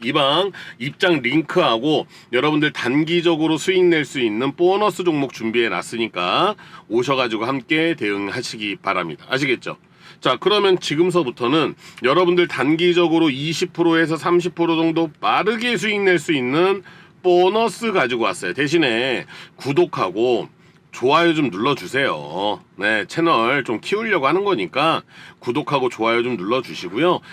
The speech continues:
빠르게 오셔서 이 종목도 내일 대응 전략 받아가시기 바라고,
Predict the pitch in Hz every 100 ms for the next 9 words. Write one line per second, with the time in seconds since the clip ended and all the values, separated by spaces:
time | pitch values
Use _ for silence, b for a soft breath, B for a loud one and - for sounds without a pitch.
0 | B - 220 233 240 226 233 196 175 190
1 | 180 180 147 175 175 175 175 127 127 135
2 | 131 160 131 135 147 139 - 113 131 135
3 | 104 117 123 92 113 110 98 87 101 143
4 | 92